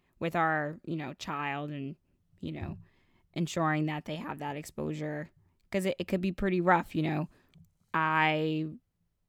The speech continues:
know how it is to be in an area where you're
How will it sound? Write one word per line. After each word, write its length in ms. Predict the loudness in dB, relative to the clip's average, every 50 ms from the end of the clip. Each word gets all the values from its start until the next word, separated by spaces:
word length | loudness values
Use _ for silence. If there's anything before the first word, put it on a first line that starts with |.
| _ 0
know 480 | 2 4 6 6 6 6 4 4 4
how 200 | 2 2 2 4
it 140 | 4 2 2 2
is 260 | 2 2 2 0 -4
to 60 | -8 -8
be 220 | -6 -4 -4 -4
in 180 | -4 -4 -4 -4
an 60 | -2
area 460 | 0 0 0 0 0 0 0 0 0
where 340 | 0 -2 -2 -2 -2 -2 -4
you're 720 | -4 -4 -4 -4 -4 -4 -4 -4 -4 -4 -4 -4 -6